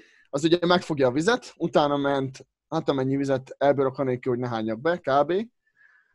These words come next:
Most ez úgy nézett ki, hogy ezt én négy Gatorade-ben öntöttem bele, az ilyen két liter, az bement ilyen húsz perc, harminc perc alatt.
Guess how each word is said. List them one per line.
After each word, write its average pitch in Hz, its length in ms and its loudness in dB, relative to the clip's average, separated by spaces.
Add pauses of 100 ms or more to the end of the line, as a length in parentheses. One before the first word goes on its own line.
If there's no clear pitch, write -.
(500)
Most 156 240 -2
ez 175 100 0
úgy 202 100 6
nézett 139 340 2
ki, 208 140 2
hogy 156 160 6
ezt 139 260 2
én 143 140 6
négy 156 320 4
Gatorade-ben 139 680 2
öntöttem 131 440 -2
bele, 180 260 4 (560)
az 123 180 -8
ilyen 131 140 -2
két 135 240 2
liter, 180 400 2
az 123 140 -6
bement 131 360 -2
ilyen 123 140 0
húsz 139 200 -6
perc, 117 240 -2
harminc 117 300 -6
perc 107 220 -8
alatt. 196 380 -4